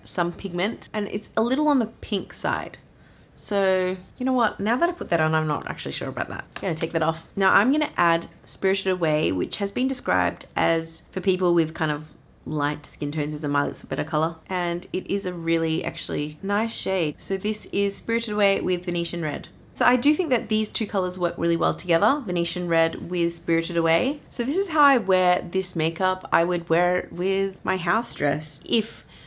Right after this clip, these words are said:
we weren't in lockdown and I was going out with the kids or something like that. I'd put on a dress like this and wear this kind of simple makeup because it's just easy, quick, and I look somewhat put together.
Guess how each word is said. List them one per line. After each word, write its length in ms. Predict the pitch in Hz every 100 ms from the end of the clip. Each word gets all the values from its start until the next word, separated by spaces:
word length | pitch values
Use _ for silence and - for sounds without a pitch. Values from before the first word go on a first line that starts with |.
| - -
we 120 | 175 165
weren't 300 | 165 151 151
in 80 |
lockdown 360 | 151 151 160 147
and 100 | 147
I 220 | 143 143 - -
was 240 | 156 147 -
going 220 | 156 147
out 80 | -
with 80 |
the 120 | 147 -
kids 340 | 151 147 151
or 240 | 147 147
something 280 | 156 170 160
like 160 | 147 156
that. 140 | 156
I'd 180 | 160 160 - -
put 140 | - 165
on 140 | 156
a 200 | 147 139 - -
dress 220 | 160 -
like 180 | 165 -
this 360 | 175 170 - - 165
and 720 | 160 160 156 156 151 156 - -
wear 260 | 180 175 170
this 140 | 170
kind 200 | - 160
of 60 | 160
simple 280 | 165 165
makeup 360 | 143 139 - -
because 300 | 165 175 165
it's 140 | 165 -
just 180 | 170 -
easy, 300 | 180 180 175
quick, 240 | - 165
and 80 | 165
I 80 | 160
look 280 | 156 - -
somewhat 300 | 175 170 165
put 120 | 208
together. 380 | 214 285 262